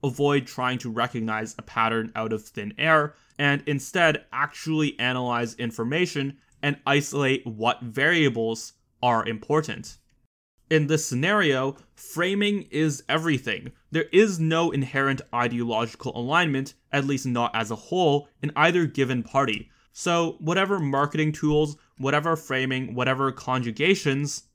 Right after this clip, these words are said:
media organizations actually use has the predominant impact of whether a policy is popular or not. One example of this, infamously, is the Obamacare versus Affordable Care Act framing.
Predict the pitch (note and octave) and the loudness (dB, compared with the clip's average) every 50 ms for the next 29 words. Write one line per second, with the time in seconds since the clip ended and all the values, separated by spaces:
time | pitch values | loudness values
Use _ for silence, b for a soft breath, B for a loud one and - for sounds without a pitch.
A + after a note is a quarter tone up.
0 | _ _ _ _ _ - C#3 C3+ C#3 C3+ C3+ C3+ C3 - B2+ B2+ B2 B2 B2 A#2+ | _ _ _ _ _ -6 -4 -2 0 0 2 2 0 2 0 0 0 0 0 -2
1 | A#2+ A#2+ A2 B2 A#2+ A2+ - A#2+ A#2 - - G#2+ A2+ A2 - - A2+ A2+ A2+ A#2+ | -2 -2 -2 -4 -4 -4 -4 -6 -8 -6 -4 -4 -4 -4 -4 -4 -4 -4 -4 -2
2 | D#3 F#3 G3+ G3+ F#3 - - _ _ _ _ _ - - C#3 D3+ F3+ F3+ D#3+ D#3+ | -2 -2 -2 -2 -4 -8 -14 _ _ _ _ _ -6 0 2 2 2 2 0 -4
3 | F3 D3+ - - D3 D3 C#3+ B2 C#3 A2+ A2+ A2+ A2+ A2 G#2+ G2+ - - D3+ E3+ | -6 -6 -6 -4 -4 -4 -2 -2 -4 -2 -2 -2 -2 -4 -4 -8 -6 -4 -4 -4
4 | E3+ C#3+ C#3 A#2 A#2 A#2+ - - - _ _ _ _ _ - C#3+ D3+ D3 B2+ A#2 | -2 -2 0 0 0 0 -2 -6 -20 _ _ _ _ _ 2 2 2 2 2 2
5 | A#2 A#2 A2+ A#2 A#2+ - A2 - - - A2 A2 A2 A2 G#2+ - - A2+ - A2 | 2 2 2 2 0 -4 -6 -10 -10 -6 -4 -4 -2 -4 -4 -6 -8 -8 -8 -8
6 | G#2 - - - G#2 G2+ - - A2 G#2 G#2 G#2 G#2 - - _ - A2+ G#2+ G#2+ | -12 -14 -12 -12 -10 -10 -8 -8 -8 -6 -6 -8 -8 -10 -12 _ -8 -6 -6 -6
7 | G#2 G2+ G2 G2 A2 B2+ B2 - - - - _ _ _ _ _ _ _ _ _ | -6 -8 -8 -6 -4 -4 -4 -4 -6 -12 -20 _ _ _ _ _ _ _ _ _
8 | _ _ _ - D3+ E3 E3+ E3 C#3+ C#3+ C3 D#3+ F3 F#3+ F#3 - G3+ G3 G3 E3+ | _ _ _ -4 -2 -2 0 0 -2 -4 -2 0 0 0 0 0 -2 -2 -2 -2
9 | E3 F#3+ F#3+ F3+ - - - - _ - E3+ E3+ E3+ D3+ F3+ F3 F3 D3+ - F3 | -2 -4 -4 -4 -4 -8 -14 -16 _ -4 -4 -4 -2 -4 -4 -4 -4 -4 -4 -2
10 | F3 E3+ E3 - - C3+ C3+ C3 C3 C3+ C#3 - B2 B2+ B2 - - B2+ C3+ C#3 | -2 -2 -2 -2 -2 -2 -2 -2 -4 -6 -6 -2 0 0 0 0 0 0 0 0
11 | C#3+ C3 - D3 C3+ C3+ C3 A2 A#2 A#2 A2+ A2+ A#2+ A2+ - - A#2 - - - | -2 -2 -2 -2 0 0 0 0 0 -2 -2 -2 -6 -10 -10 -10 -10 -10 -4 -2
12 | B2 A#2+ A2+ A2 A#2 A2+ A2+ A2+ - - - C#3 C#3+ C#3 - A2+ A2+ G#2+ - - | 0 2 2 2 2 0 0 -2 -4 -4 -2 0 2 2 2 2 0 0 -2 -6
13 | - A2+ G2+ G2+ G#2 - - - - | -10 -8 -8 -8 -8 -8 -12 -14 -16